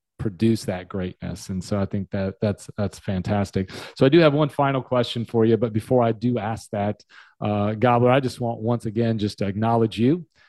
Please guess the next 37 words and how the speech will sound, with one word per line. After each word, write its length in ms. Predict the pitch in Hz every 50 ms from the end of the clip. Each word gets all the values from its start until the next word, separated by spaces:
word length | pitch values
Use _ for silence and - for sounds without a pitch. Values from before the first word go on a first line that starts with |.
| _ _ _
and 100 | 110 110
say 180 | - - 117 110
thank 380 | - - 131 127 123 110 -
you 180 | 127 127 123 120
for, 420 | 113 - - 117 110 110 104 95 - - - _ _ _ _ _ -
uh, 300 | 113 107 104 101 104 - -
A, 220 | 139 131 143 151
coming 260 | 139 - 143 139 131
on 160 | 131 127 127 127
the 60 | 120
show 380 | - - - 135 131 131 131
today 500 | 127 - 131 120 127 127 127 127 127 123
and 100 | 117 110
sharing 440 | 104 - - 143 127 123 123 120 113
your, 340 | 113 117 120 120 120 113 113 - _ _ _ _ _ -
uh, 360 | 107 104 104 104 101 98 110 - - 151 _
perspective 640 | - 127 117 - - 131 123 117 - - 123 120 107
and 100 | 110 107
wisdom, 560 | 107 120 123 117 98 - 127 120 117 117 120 120
and, 280 | 113 110 107 107 107 110
and 220 | - 110 107 107
more 180 | 110 127 151 160
importantly, 460 | 147 123 - 139 131 127 120 123 113 - _ _ _ _ -
man, 160 | 131 135 135
what 160 | 147 180 175
you're 120 | 160 147
doing, 480 | 135 117 120 131 139 147 147 147 147 147 -
uh, 300 | 131 123 117 113 113 110 107
in 200 | 113 123 120 120
your 100 | 117 123
community 720 | 117 - 123 120 120 123 127 143 147 151 165 175 165 - _ _ _ _ _
as 160 | 120 113 98
a 60 | 107 107
leader, 400 | 110 120 127 131 123 135 131 131
as 100 | 120 107
a 60 | 101
father, 640 | - - - 123 120 120 120 123 123 123 117 113